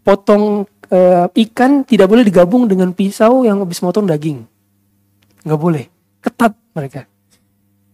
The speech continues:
Saking ketatnya karena mereka mengharamkan apa yang Allah halalkan. Padahal yang Allah halalkan banyak, tapi mereka mengharamkan ya, karena berlebih-lebihan. Pun kita sekarang,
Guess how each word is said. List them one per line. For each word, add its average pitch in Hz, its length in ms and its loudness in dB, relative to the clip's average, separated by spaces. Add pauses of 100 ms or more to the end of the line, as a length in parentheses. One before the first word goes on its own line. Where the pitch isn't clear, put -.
(120)
Saking 247 640 -2
ketatnya 254 480 -2
karena 214 320 -2
mereka 233 400 0
mengharamkan 226 720 2
apa 190 160 -4
yang 196 160 0
Allah 151 160 -6
halalkan. 143 320 -10 (800)
Padahal 160 400 0
yang 196 160 2
Allah 156 240 -2
halalkan 220 240 -4
banyak, 247 240 2
tapi 190 160 -2
mereka 202 320 -4
mengharamkan 180 640 -4
ya, 131 80 -16
karena 196 240 0
berlebih-lebihan. 202 720 4 (1040)
Pun 285 240 4
kita 214 240 2
sekarang, 170 480 -4